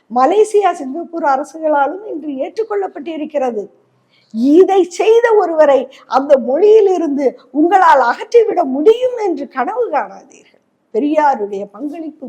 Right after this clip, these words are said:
மிகப்பெரியது. இன்னும் கூட பட்டியல் நீளும், நான் நேரம் கருதி முடிக்கிறேன். அது மட்டுமல்ல, உலக, அஹ்,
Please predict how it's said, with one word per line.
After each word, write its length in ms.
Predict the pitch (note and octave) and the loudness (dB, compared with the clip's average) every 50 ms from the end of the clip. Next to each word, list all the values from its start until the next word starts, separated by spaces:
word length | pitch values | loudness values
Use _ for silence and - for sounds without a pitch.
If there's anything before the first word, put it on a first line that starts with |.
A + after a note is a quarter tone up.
| G3 A3 | -14 -12
மிகப்பெரியது. 640 | A#3+ - - G#4 - - D#4 C4+ G3 - - - _ _ _ _ _ - - | -14 -12 -12 -14 -14 -10 -12 -12 -12 -12 -20 -20 _ _ _ _ _ -20 -12
இன்னும் 360 | - D#4 F4+ G#4+ B4 A#4+ A4 - | -4 -2 -2 0 0 -2 -4 -2
கூட 180 | - G4+ F#4+ F#4+ | -4 -4 -4 -4
பட்டியல் 540 | - - C4+ C4+ - E4 E4+ D#4 B3 G#3 G#3 G#3 | -4 -4 -6 -6 -4 -6 -4 -2 -2 -4 -4 -4
நீளும், 360 | B3 E4+ G4 F4 D4 F#3+ - - | -2 0 0 0 0 -4 -10 -12
நான் 200 | E3+ F3 E3 E3+ E3+ | -18 -16 -14 -12 -12
நேரம் 440 | F3 G3+ B3+ D4+ F4+ F#4+ F4+ F4 - | -6 -2 -2 0 0 -2 -4 -6 -6
கருதி 280 | E4+ C#4 C4+ C#4+ A#3 B3+ | -6 -6 -6 -6 -8 -10
முடிக்கிறேன். 520 | A#3 A3 F#3+ F#3+ F#3+ _ F#3+ E3+ D#3+ _ _ _ _ - _ _ | -12 -14 -18 -20 -20 _ -20 -20 -20 _ _ _ _ -20 _ _
அது 220 | - G#3 A3+ A3 G3+ | -6 -6 -6 -6 -6
மட்டுமல்ல, 680 | G3 G#3 G#3 - - F#4 E4+ C#4 G3 F3 E3+ F3+ F3 _ _ _ _ _ | -10 -10 -10 -6 -8 -6 -6 -6 -8 -10 -12 -14 -16 _ _ _ _ _
உலக, 320 | A#3 D#4 F#4 G4 G#4 G4+ - B3+ A#3 G3+ - - - _ _ - | -2 0 0 0 0 -2 -2 -4 -4 -4 -6 -10 -18 _ _ -8
அஹ், 380 | G3 F#3 F#3 F#3 F#3+ F#3+ F#3+ | -6 -4 -4 -4 -6 -6 -10